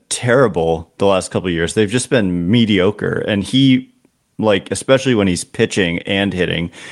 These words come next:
he moves the needle enough, I think, to make the Giants, like, you know, he, you know, you can add, like, ten wins if f-, from a peak Shohei Ohtani season, and they, uh, they wouldn't be done. You know, they understand they have more to do.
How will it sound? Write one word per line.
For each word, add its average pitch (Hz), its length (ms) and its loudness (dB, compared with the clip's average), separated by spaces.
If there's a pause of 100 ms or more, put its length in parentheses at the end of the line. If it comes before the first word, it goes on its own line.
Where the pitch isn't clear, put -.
(140)
he 165 140 2
moves 165 380 4
the 127 120 2
needle 104 420 4
enough, 92 320 0
I 104 100 -2
think, 95 220 -2
to 101 100 -2
make 98 220 0
the 101 80 -2
Giants, 90 680 -2 (140)
like, 98 200 0 (300)
you 110 160 0
know, 85 320 -2
he, 110 240 -10 (140)
you 117 120 0
know, 87 60 0
you 95 180 0
can 143 140 -2
add, 123 240 2
like, 95 240 0
ten 110 380 0
wins 92 480 0
if 92 320 -4
f-, - 180 -14
from 98 260 0
a - 60 0
peak - 460 -4 (280)
Shohei 98 500 2
Ohtani 90 480 -2 (200)
season, 90 600 0
and 95 200 0
they, 104 200 0
uh, 110 140 4
they 123 220 2
wouldn't 180 280 2
be 175 100 2
done. 143 380 2
You 107 80 4
know, 98 100 6
they 113 200 4
understand 117 480 2
they 101 80 4
have 95 140 2
more 98 280 2
to - 120 -6
do. 95 460 0